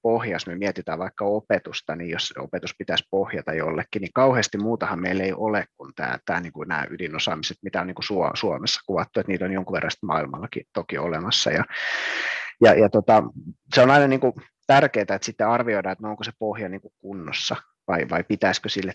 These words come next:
tehdä jotain, että pitäisikö esimerkiksi tehdä uusi selvitys, pitäisikö tätä päivittää vai onko tää niinku semmoinen, että vastaako tää tavallaan nyt sitä, mitä kentällä koetaan, että se fysioterapiaosaaminen on,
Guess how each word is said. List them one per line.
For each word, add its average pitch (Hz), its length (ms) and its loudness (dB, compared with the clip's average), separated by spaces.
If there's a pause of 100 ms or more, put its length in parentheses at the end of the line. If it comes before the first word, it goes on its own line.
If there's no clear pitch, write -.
tehdä 95 240 -4
jotain, 78 720 -6
että - 160 -12
pitäisikö 95 440 -4
esimerkiksi 82 360 -6
tehdä - 200 0
uusi 113 320 0
selvitys, 80 480 -6
pitäisikö - 360 -4
tätä 85 280 -8
päivittää - 760 -2 (200)
vai 90 160 2
onko 117 240 2
tää 90 160 4
niinku 78 220 -6
semmoinen, 76 400 -4
että - 180 0
vastaako - 400 0
tää - 240 -4
tavallaan 71 460 -4
nyt 85 140 -12
sitä, - 240 -6
mitä 101 240 -8 (100)
kentällä 90 420 0
koetaan, 87 440 2
että - 100 -6
se - 80 -6
fysioterapiaosaaminen - 1300 -2
on, 160 320 -6